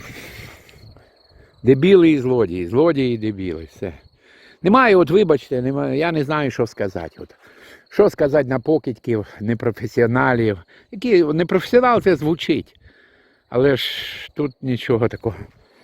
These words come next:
Тут нема що звучати, тут смердить. Це таку неймовірну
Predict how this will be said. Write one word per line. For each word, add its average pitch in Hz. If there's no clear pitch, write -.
Тут 127
нема 127
що 110
звучати, 98
тут 98
смердить. 113
Це 139
таку 143
неймовірну 123